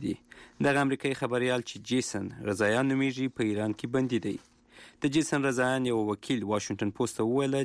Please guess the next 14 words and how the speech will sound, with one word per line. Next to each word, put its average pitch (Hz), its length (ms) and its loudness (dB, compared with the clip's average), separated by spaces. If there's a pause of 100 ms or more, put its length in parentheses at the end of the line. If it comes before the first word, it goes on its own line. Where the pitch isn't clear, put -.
چې - 160 -14
په - 120 -2
هغه 107 180 -4
باندې 113 340 0
د 107 160 0
جاسوسۍ، 107 580 -2 (600)
د 139 100 0
دولت 143 300 0
په 127 100 -2
خلاف 131 320 0
د 113 160 -4
پروپاګند، 107 600 0 (520)
د 135 140 -2
دښمنو 156 420 2